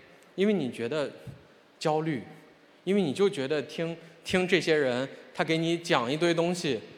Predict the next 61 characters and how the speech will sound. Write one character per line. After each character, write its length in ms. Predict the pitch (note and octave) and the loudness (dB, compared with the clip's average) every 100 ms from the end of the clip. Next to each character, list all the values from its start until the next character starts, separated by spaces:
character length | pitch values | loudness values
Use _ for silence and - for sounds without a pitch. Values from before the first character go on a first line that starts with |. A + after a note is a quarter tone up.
| - | -6
对 80 | D#3+ | -2
吧？ 60 | C#3+ | 0
他 80 | E3+ | 0
给 100 | E3+ | 0
你 120 | F3+ | 0
讲 220 | E3+ B2+ | 0 -2
一 60 | C#3+ | 0
堆 140 | E3 | -2
东 180 | D#3+ F3 | 0 -2
西， 220 | F3 C#3 | -2 -2
就 100 | C3 | -2
是 220 | C#3+ C#3+ - - - - - | 0 -2 -2 -12 -20 -20 -20
好 220 | - C#3+ | -6 -4
像 280 | B2 G#3+ E3 - | 0 0 0 -4
你 120 | D3 | -4
能 160 | C#3+ C#3+ | -2 2
够 260 | E3+ D#3 - - - | 4 4 2 -8 -2
有 180 | D3+ | 0
所 260 | F3 D#3 A#2+ | 2 0 0
收 240 | - E3 | 2 2
获， 300 | E3 E3+ A#2+ - - - | 2 2 0 -4 -16 -4
你 100 | D3+ | -2
能 160 | D3 | 2
够 140 | F#3 F3 | 2 2
找 200 | C#3 A#2 | 2 2
到 200 | E3 C#3+ | 2 2
你 140 | B2 | -2
的 120 | B2 | -2
那 100 | D#3 | -4
条 220 | D3+ B2 | -4 -4
路。 240 | B2 C#3+ A2 - - - - - _ - - - - _ - - | -2 -2 -4 -10 -20 -20 -20 -20 _ -20 -20 -20 -20 _ -20 -6
恭 160 | F3 | 0
喜 140 | A3 E3+ | 2 2
你， 100 | C#3 | 0
我 320 | C3 C3 G#3 | 2 10 10
找 280 | B3 D3 C3+ | 12 6 8
到 180 | D#3 D3+ | 8 10
了 220 | C#3 C3 | 8 4
从 200 | - E3+ | 2 0
你 60 | |
手 140 | E3 F3 | 2 2
里 100 | D3+ | 2
赚 180 | F3+ C#3+ | 2 0
钱 220 | B2+ A2 | -2 -4
的 80 | C3 | -2
路， 180 | B2 G#2+ - - - | -4 -6 -14 -20 -4
对 100 | D#3+ | 0
吧？ 100 | F3+ | 0
你， 220 | F#3 F3+ | 2 0
你 200 | F3+ E3 | 2 0
并 160 | E3 C#4+ | 2 2
没 80 | G#3+ | 2
有 100 | F3 | 2
找 160 | D3+ | 2
到 60 | B2 | 0
那 20 | |
条 160 | C#3+ C#3 | 0 0
路。 140 | C#3+ | 0
焦 220 | C3+ A#3 | 4 4
虑 180 | C4 A#3 | 6 2
是 260 | G3 F3 | 2 0